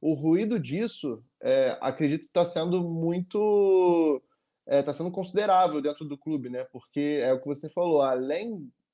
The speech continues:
de toda essa questão que é gigante, transcende ao campo e vai afetar todas as instâncias do clube e todas as camadas, inclusive, acho que até principalmente Pep Guardiola,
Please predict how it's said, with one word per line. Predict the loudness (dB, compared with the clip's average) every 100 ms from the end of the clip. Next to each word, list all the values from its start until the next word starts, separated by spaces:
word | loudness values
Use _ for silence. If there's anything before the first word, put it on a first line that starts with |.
| -16
de | -12 -4
toda | -4
essa | -4 -4
questão | -4 0 0 0
que | 2
é | 8 10 10
gigante, | 4 -2 -2 -2 -6
transcende | -6 -4 -4 -4 -4 -2 -2
ao | -4
campo | -6 -4 -4 -4 -4 -6 -8 _ _ _ -10
e | -4 -2 -2 -2
vai | 0 0
afetar | 0 -4 -4
todas | -4 -6
as | -6
instâncias | -8 -6 -4 -2 -4
do | -4
clube | -2 0 2 2 0
e | 0 0
todas | 0 -2 -2
as | -2
camadas, | -2 0 0 0 -2 -2
inclusive, | -2 0 0 -2 -2 -2 -2 _ _ _ _ _ -2
acho | -2
que | -2
até | 0 0
principalmente | 0 -2 0 2 2 0 0
Pep | -2 0
Guardiola, | 0 0 0 0 0 0